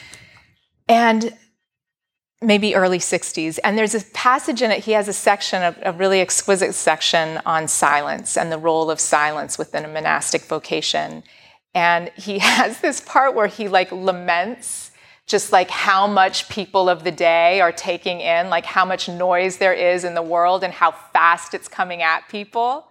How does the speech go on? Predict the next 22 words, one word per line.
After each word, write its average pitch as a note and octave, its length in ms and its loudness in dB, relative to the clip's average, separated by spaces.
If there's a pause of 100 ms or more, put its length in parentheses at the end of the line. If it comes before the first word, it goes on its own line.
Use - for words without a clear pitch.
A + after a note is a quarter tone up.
(800)
And G3+ 200 2
it's G3+ 160 -4
hard A#3+ 420 4
not A#3+ 260 2
to A3+ 140 -6
read G3+ 400 -6
that E3+ 320 4
now F#3 880 2 (520)
in G3+ 120 -6
twenty G#3 360 -2
twenty-three G3 720 -2
and E3+ 160 -6
be F3+ 100 -6
like, E3 340 0
Oh F3+ 160 0
my F3 220 0
God, D#3+ 400 0
you G3 480 -4
did F#3 160 -2
not F3+ 320 0
even G#3 480 -10
know G#4+ 800 6